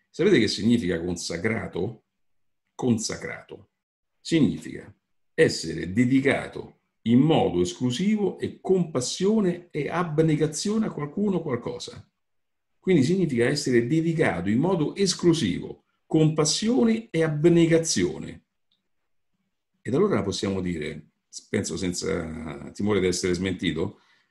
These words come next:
che esistono credenti, vero? E credenti consacrati,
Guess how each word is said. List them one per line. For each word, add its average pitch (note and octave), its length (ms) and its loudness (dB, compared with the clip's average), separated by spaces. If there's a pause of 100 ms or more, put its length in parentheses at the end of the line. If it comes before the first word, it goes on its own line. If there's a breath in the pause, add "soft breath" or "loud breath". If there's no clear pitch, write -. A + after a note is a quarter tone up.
(260 soft breath)
che - 120 -6
esistono A2+ 500 0
credenti, F3 920 2 (800)
vero? A#2+ 480 0 (500)
E A#2+ 120 0
credenti D#3+ 480 2
consacrati, F#2 840 -2